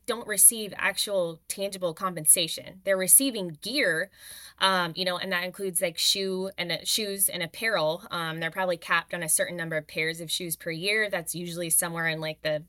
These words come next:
you know, like, thirty to forty pairs per year range. Um, and it probably looks like quarterly shipments of apparel. Um, but a lot of times what that contract looks like is, um, there's actually no base salary. So no one's receiving X amount of dollars, you know, per month or, like,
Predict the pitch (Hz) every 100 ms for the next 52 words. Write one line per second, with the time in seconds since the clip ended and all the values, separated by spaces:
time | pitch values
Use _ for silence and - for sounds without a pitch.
0 | - 160 156 156 - 196 180 175 165 160
1 | 175 175 165 160 156 160 156 175 156 160
2 | 156 151 156 196 269 - - - - -
3 | 185 175 156 156 - 175 - 190 196 196
4 | 185 180 - 160 - 196 190 175 156 147
5 | - - 247 262 254 254 262 - 269 277
6 | 302 330 - - - - 202 208 185 170
7 | 170 - - 214 202 208 247 262 - 247
8 | 269 294 247 220 196 - - 226 233 208
9 | 175 196 262 - 202 170 165 - 185 175
10 | - - 170 156 160 190 208 220 269 247
11 | 226 190 196 190 - 147 139 - 165 -
12 | 185 185 185 190 190 185 180 196 180 175
13 | 170 170 175 - 185 175 175 170 170 170
14 | 165 165 170 160 151 151 180 226 262 262
15 | - 185 180 165 160 160 156 -